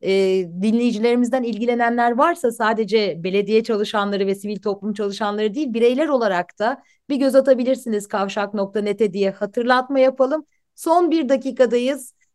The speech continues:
E, sump'la ilgilenin. E, bu kadar yabancı bir terim değil aslında. Hepimizin gündelik yaşamı için kritik bir terim deyip Tolga son bir cümle için sana söz atayım mı?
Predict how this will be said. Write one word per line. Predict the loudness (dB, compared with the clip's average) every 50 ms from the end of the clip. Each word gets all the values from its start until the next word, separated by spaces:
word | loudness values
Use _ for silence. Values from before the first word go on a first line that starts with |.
| _ _ -2
E, | 0 2 4 4 4 2 0 0 -2 -6
sump'la | -10 -8 -2 0 0 0 0 0 2 4 4
ilgilenin. | 4 2 0 0 0 2 2 2 2 2 4 4 4 4 2 -2 -6 -6 -4 0
E, | 0 2 2 2 0 0 0 -2 -2 -4 -4
bu | -6 -8 -6 -2
kadar | 0 2 4 4 4 4 4
yabancı | 2 2 2 2 2 2 0 -2 -4 -8
bir | -8 -10 -8
terim | -6 -4 -2 0 0 0 0 -2
değil | -2 -2 0 2 4 2
aslında. | 2 0 -2 -6 -6 -4 -4
Hepimizin | -4 -4 -2 -2 -2 -2 -2 -2 -2 -2 -2
gündelik | 0 0 0 0 -2 -4 -2 0
yaşamı | 0 0 2 0 0 0 0
için | -2 -2 -4 -8 -10 -10 -8
kritik | -8 -8 -8 -8 -10 -12 -10 -6
bir | -6 -4 -4
terim | -4 -4 -2 -2 0 -2 -2 -4 -6 _ _ _ _ _ -6
deyip | -4 -2 -2 -4 -4 0
Tolga | 2 4 4 4 4 0
son | 0 2 2 2 2 2
bir | 0 -2
cümle | -4 -2 -2 0 -2 -2
için | -2 -4 -4
sana | -2 -2 0 0 0
söz | 0 0 2 2
atayım | 2 2 2 0 -2 -2
mı? | -2 -4 -6 -6